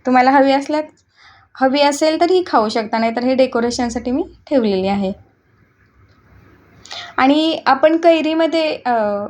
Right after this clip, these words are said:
मटकीमध्ये कैरी वरून टाकलेली आहे, त्यामुळे लिंबू मी साईडला ठेवलेला आहे. तुम्हाला हवं असेल तर ते तुम्ही त्यामध्ये टाकून खाऊ शकता.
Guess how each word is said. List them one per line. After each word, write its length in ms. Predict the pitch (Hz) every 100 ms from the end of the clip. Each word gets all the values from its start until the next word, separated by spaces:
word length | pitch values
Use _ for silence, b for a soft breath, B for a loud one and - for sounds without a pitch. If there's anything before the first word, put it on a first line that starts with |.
| -
मटकीमध्ये 500 | 262 277 311 311 330
कैरी 420 | 320 311 277 294
वरून 320 | 294 285 302
टाकलेली 420 | 320 302 269 226
आहे, 220 | 240 240 240
त्यामुळे 540 | 254 254 262 277 320 330 B B -
लिंबू 360 | 262 269 262
मी 160 | 285 320
साईडला 460 | 330 294 254 254 269
ठेवलेला 420 | 285 269 233 233
आहे. 160 | 233
तुम्हाला 300 | 208 247 254
हवं 260 | 262 262 262
असेल 300 | 262 269 262
तर 100 | 262 254
ते 100 | 262
तुम्ही 240 | 269 262 262
त्यामध्ये 380 | 254 247 302
टाकून 300 | 320 285 277 370
खाऊ 260 | - 302 220
शकता. 440 | 226 214 - 208